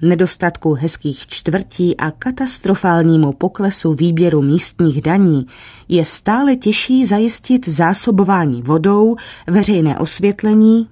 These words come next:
nebo opravy silnic. Kvůli tomu se nakonec oblast stane tak neatraktivní, že už ji není možné oživit.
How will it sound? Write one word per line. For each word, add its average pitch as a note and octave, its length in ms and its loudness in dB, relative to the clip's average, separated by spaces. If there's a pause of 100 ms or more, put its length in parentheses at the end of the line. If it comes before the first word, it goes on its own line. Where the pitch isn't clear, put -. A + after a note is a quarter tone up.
nebo A3+ 440 2
opravy E3+ 460 0
silnic. C3 720 -6 (560)
Kvůli A#3+ 340 2
tomu A3 320 2
se B3+ 220 -2
nakonec A#3+ 640 -2
oblast F3 480 0
stane D#3 540 -2
tak B3+ 240 -4
neatraktivní, E3+ 920 0 (440)
že B3 160 2
už - 260 -2
ji G3+ 240 2 (120)
není E3 360 2
možné C#3 420 0
oživit. C3+ 500 -8